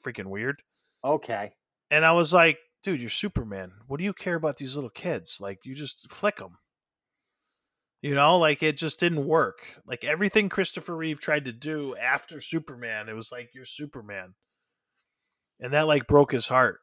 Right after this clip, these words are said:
Speaker 1: too, 'cause he was actually a extremely good actor beforehand. He was a classical actor and a,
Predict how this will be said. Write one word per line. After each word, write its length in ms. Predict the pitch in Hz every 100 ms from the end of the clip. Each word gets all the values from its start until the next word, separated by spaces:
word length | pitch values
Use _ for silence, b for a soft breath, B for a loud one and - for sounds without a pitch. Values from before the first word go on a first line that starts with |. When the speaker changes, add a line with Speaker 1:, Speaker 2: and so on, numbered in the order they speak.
| -
Speaker 1:
too, 160 | 123
'cause 200 | 113 104
he 80 | 120
was 160 | 120 120
actually 380 | 143 143 135
a 140 | 107 98 -
extremely 1080 | - - - 131 127 131 160 165 147 131
good 180 | 120 117
actor 340 | 110 117 -
beforehand. 760 | 113 98 - 110 120 160 196 - _ _ _ _ _ _ _ _ _ _ _ _ _
He 140 | 147
was 180 | 139 117
a 60 | 113
classical 600 | - 127 127 - 143 135
actor 440 | 135 - 165 151
and 100 |
a, 60 | 135